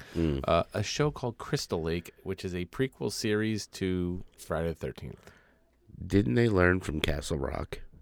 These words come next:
Speaker 1: Like
Speaker 2: No.
Speaker 1: <laughs> Apparently they did
Speaker 2: No.
Speaker 1: not. I
Speaker 2: And what's,
Speaker 1: mean
Speaker 2: what's really sad is the creators of Hannibal,
Speaker 1: Okay.
Speaker 2: which I didn't wa-, I watched, like, a first couple episodes of Hannibal, and I was like, "I don't care."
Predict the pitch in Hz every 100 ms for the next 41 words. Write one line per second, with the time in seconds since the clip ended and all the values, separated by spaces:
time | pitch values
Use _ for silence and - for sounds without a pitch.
0 | _ - 101 95 _ 113 139 190 85 71
1 | - - - - - - 196 - 190 -
2 | - 202 247 185 160 143 139 143 165 107
3 | 71 - - - - - - - - 123
4 | 139 160 127 123 160 - 208 104 - 123
5 | 110 101 92 113 - 147 147 139 - 104
6 | 87 73 69 110 - 104 98 95 98 117
7 | - 107 101 98 90 - 127 147 - 123
8 | 107 113 - 110 104 87 - 110 117 117
9 | 120 123 123 110 92 90 - 73 62 -
10 | -